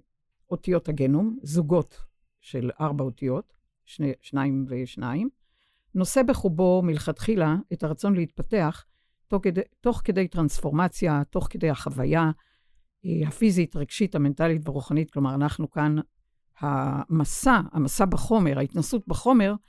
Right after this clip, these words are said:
מבקשת להתנסות בדיוק במה שאתה מדבר, עם אירועים כאלה ואירועים כאלה, כלומר, ללמוד את עצמנו תוך כדי המסע, כשניתן לדמיין, אה,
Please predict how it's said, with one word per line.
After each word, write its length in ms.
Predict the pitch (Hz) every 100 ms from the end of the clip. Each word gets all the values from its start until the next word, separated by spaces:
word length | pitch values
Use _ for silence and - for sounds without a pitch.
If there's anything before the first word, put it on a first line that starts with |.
| _ _ _
מבקשת 460 | 220 170 220 226 208
להתנסות 560 | 175 - 160 - 220 180
בדיוק 320 | 170 190 214
במה 280 | 185 170 165
שאתה 220 | 180 180
מדבר, 380 | 147 147 180 165
עם 180 | 143
אירועים 260 | 139 151 151
כאלה 380 | - - 214 185
ואירועים 880 | 160 147 151 - _ - 151 156 175
כאלה, 320 | - 135 190
כלומר, 320 | 180 165 156 147
ללמוד 600 | 170 165 170 208 269 - 202
את 120 | -
עצמנו 460 | 175 - 226 240 185
תוך 220 | 226 -
כדי 220 | 180 190
המסע, 440 | 165 143 - 143 214 - _ _ _ _ _
כשניתן 400 | - 190 170 294 381
לדמיין, 580 | 226 185 190 233 196
אה, 60 | 185